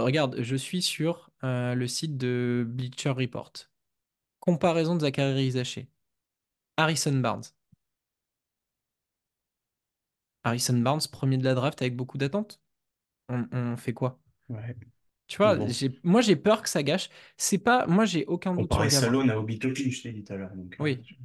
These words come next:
Speaker 1: ouais, Tizian Salone, euh, comparé à Obi Toppin. Déjà, j'aimerais bien avoir la, la comparaison. Et c'est pareil, hein, euh,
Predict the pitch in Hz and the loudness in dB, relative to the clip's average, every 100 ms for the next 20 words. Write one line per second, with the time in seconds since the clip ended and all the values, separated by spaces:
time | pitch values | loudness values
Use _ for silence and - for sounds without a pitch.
0 | 123 120 120 - 101 113 117 127 147 131 | -10 -8 -8 -10 -8 -6 0 0 2 0
1 | 120 117 127 123 143 135 123 127 131 - | 0 -4 -4 -2 0 0 -2 -4 -6 -6
2 | 113 113 117 131 120 120 123 127 117 120 | -8 -6 -4 -4 -2 -4 -2 -4 -4 -4
3 | 117 113 120 123 123 123 117 - _ _ | -4 -6 -8 -8 -6 -6 -6 -12 _ _
4 | - - - _ _ _ - 127 117 127 | -20 -20 -20 _ _ _ -6 -2 0 2
5 | 147 160 143 131 120 120 117 110 98 107 | 2 4 4 2 2 0 -2 -2 -6 -8
6 | 98 | -10